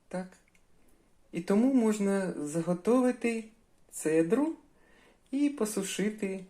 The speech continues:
шкірочки. Так. І потім вживати. Як? Додавати до чаю,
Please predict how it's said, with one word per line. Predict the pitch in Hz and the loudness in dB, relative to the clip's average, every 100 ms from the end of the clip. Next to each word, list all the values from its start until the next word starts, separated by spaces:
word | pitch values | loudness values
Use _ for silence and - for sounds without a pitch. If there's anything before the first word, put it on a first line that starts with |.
| _ _ _ _ | _ _ _ _
шкірочки. | - - 139 139 135 135 - 147 147 _ _ _ _ _ _ _ _ _ _ _ - | -18 -14 -10 -10 -10 -12 -14 -14 -16 _ _ _ _ _ _ _ _ _ _ _ -10
Так. | 196 180 - - _ _ _ _ - - - | -8 -8 -14 -20 _ _ _ _ -20 -16 -10
І | |
потім | 175 180 175 160 | -2 2 4 2
вживати. | 143 147 165 160 127 - 131 _ _ _ _ _ - - - - - | 0 2 4 4 0 -6 -12 _ _ _ _ _ -20 -20 -20 -20 -10
Як? | 156 151 139 - - _ _ - _ _ - - | 2 2 2 -8 -20 _ _ -20 _ _ -20 -6
Додавати | 143 151 165 160 151 | 0 6 8 6 4
до | 139 | 2
чаю, | 139 - 135 139 180 | 0 0 0 0 -2